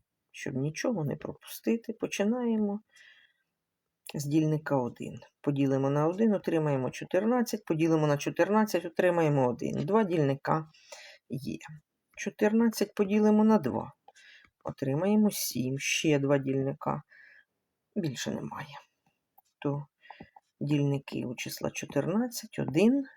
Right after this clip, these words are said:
два, сім, чотирнадцять. Запиши всі дільники числа двадцять чотири.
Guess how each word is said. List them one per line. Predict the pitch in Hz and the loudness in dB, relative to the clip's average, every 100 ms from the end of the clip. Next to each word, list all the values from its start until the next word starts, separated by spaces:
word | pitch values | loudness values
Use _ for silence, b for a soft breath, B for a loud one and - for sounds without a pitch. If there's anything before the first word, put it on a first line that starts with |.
| B B _ - | B B _ -12
два, | 131 117 117 117 147 226 240 - _ _ _ - - | -8 -4 0 2 2 0 -2 -16 _ _ _ -20 -16
сім, | - - - 120 175 202 208 - _ _ - | -12 -10 -4 -2 0 0 -4 -12 _ _ -10
чотирнадцять. | - - - - 117 113 - - - - B B B B B - | -8 -8 -10 -12 -14 -14 -12 -14 -14 -20 B B B B B -4
Запиши | 269 - 233 - 202 | -2 2 0 2 -2
всі | - 190 | -2 -4
дільники | 160 165 165 160 - 196 | -2 0 0 0 0 0
числа | 156 - 170 | 0 0 0
двадцять | 143 156 160 156 | 2 2 2 -2
чотири. | - 151 - - 139 | -4 -6 -8 -14 -16